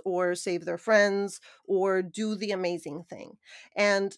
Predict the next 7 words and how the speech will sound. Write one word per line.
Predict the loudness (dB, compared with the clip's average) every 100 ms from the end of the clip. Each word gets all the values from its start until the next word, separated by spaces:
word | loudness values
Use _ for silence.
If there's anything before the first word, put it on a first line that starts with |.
| -4
narratives | 0 2 2 2 -2 -6
like | -4 -4 -4 -4
that, | -2 -2 -4 0
I | 2 2 0
am | -4 -4
also | -6 -6 -4 -4
a | -4